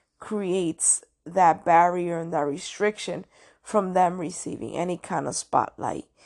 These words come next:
from their potential talents. Okay. And it's put, this puts the Virgo in a position where they have a lot of natural skill sets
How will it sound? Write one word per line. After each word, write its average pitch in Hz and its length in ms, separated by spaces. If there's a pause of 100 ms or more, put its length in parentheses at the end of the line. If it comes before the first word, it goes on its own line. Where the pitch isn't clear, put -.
(460)
from 180 680 (400)
their 170 240
potential 165 800
talents. - 880 (520)
Okay. 160 520 (680)
And 170 260
it's 175 220
put, - 380 (140)
this 226 200
puts - 440
the 196 120
Virgo 185 760 (360)
in 180 200
a 175 60
position 175 760
where 165 420 (420)
they 202 140
have 247 460
a 208 80
lot 175 220
of 175 120
natural 165 640 (240)
skill 190 580
sets - 480